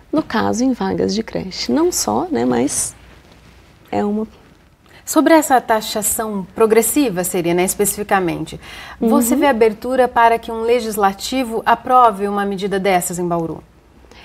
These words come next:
Speaker 1: Eu vejo, eu vejo, é, pela seguinte questão. A gente precisa começar a pensar em políticas de Estado e não políticas de governo. O que são políticas de Estado? São políticas que perduram ao longo do tempo,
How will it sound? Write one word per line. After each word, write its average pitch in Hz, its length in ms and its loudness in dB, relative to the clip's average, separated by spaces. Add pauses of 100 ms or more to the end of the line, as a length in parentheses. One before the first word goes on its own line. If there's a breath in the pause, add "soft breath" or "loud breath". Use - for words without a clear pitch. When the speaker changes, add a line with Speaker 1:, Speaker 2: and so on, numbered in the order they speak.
(160 loud breath)
Speaker 1:
Eu 339 160 4
vejo, 175 320 2
eu 220 80 6
vejo, 277 320 2 (420 loud breath)
é, 262 640 4
pela 262 220 0
seguinte 285 320 2
questão. - 480 -2 (640 loud breath)
A 254 80 6
gente 339 240 0
precisa 190 760 -4 (920)
começar 196 600 2
a 220 120 -4
pensar 185 720 -2 (580 soft breath)
em 254 140 6
políticas 254 760 4
de 247 80 0
Estado 160 580 -2 (640 soft breath)
e 302 60 6
não 302 160 8
políticas 254 480 0
de 220 80 0
governo. 196 320 2
O 240 40 -6
que - 80 -14
são 349 140 2
políticas 277 480 2
de 226 60 -2
Estado? 170 420 -6
São 302 160 0
políticas 285 440 0
que - 80 -8
perduram 302 720 6
ao 240 160 6
longo 269 460 4
do 247 100 -2
tempo, 165 580 -4